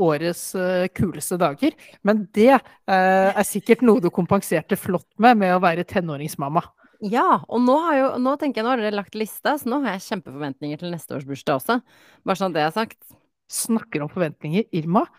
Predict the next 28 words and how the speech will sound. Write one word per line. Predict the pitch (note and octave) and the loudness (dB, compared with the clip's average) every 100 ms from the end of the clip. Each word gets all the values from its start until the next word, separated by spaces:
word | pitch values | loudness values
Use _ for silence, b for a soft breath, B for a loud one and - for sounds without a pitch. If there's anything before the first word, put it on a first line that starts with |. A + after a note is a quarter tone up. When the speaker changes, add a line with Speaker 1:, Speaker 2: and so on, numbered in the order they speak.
| _ _ _ | _ _ _
Speaker 1:
Jeg | F3+ G#3 | -2 -2
fikk | - - A#3 - _ _ - | -6 -16 -16 -16 _ _ -6
altså | D3+ D3 - A3+ C#4+ _ _ - | -6 -6 2 2 2 _ _ -2
en | G#3+ G#3+ | -2 4
gave | A#3+ G3+ C#3 G#2 F#3+ - _ _ _ | 8 8 6 4 4 4 _ _ _
som | - - - | -6 -6 -2
er | D#3+ F3 - _ - - | 2 2 2 _ -20 -8
helt | - E3+ F#3+ - - _ - | -2 2 2 0 -20 _ 0
amazing. | G3 F3 - D4+ B3+ _ _ _ _ _ _ | 2 2 0 0 -2 _ _ _ _ _ _
Speaker 2:
Å, | - G#3+ F4+ | 2 4 6
hva | B3+ G#3 | 4 0
var | A3+ | -2
det | G3+ F3 | -4 -4
for | G#3 | -6
noe? | G#3+ - _ - | -6 -8 _ -4
Speaker 1:
Jeg | F3 A3+ | 4 4
fikk | - D4 - | 4 -4 -4
det | - A#3+ | -4 -4
første, | - - - - - _ - G3+ D#4+ - _ _ - | -4 -6 -6 -8 -14 _ 2 4 4 0 _ _ 0
eh, | F#3 G3 G#3+ | 6 8 8
greia | G#3+ F#3+ A3 E3+ D3 F#4 - _ _ _ | 4 4 6 6 2 0 -2 _ _ _
som | - - G#3 | -6 0 2
jeg | A3+ | 2
tror | - - G3+ F3+ F3 A#3 | -2 0 0 2 2 2
kvalifiserer | B3 - F3+ E3+ G#3+ - - F3 D3 D3 A3+ - _ _ | 2 2 0 2 -2 -2 2 2 2 4 2 2 _ _
til | - F#3+ | 2 4
Moscow | F3 E3 - - - F#3+ G3+ | 4 0 -4 -6 0 2 2
Apartment-ting. | F#3 - - F3 - - - E3 - - G#3 | -2 -6 -6 -4 -4 -8 -6 -6 -8 -6 -4